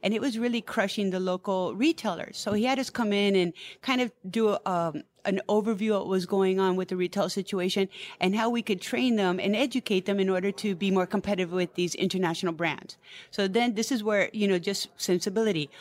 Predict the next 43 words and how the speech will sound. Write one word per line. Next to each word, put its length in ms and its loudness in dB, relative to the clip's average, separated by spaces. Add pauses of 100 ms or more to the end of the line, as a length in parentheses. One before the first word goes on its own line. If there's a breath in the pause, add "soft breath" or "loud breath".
(180 loud breath)
One 180 2
of 80 2
the 80 4
shoe 220 2
companies, 480 0
it 80 0
was 180 0
literally 380 0
taking, 440 -2
like, 200 -4
an 140 0 (120)
hour 380 0
for 140 -8
you 180 -2
to, 80 -4
like, 260 -4
get 160 -2
your 180 0
shoe, 520 2 (260 loud breath)
try 280 2
it 180 0
on. 240 4
It 100 0
didn't 220 0
fit. 160 -2
You 100 -2
had 80 -2
to 80 -4
go 140 0
get 160 0
another 260 2
shoe 220 0
'cause 200 0
the, 200 0 (320 loud breath)
the 80 2
system 360 -2
that 140 0
they 120 0
had 200 0
for 160 -2
replenishment 720 0
wasn't 300 0
efficient. 600 0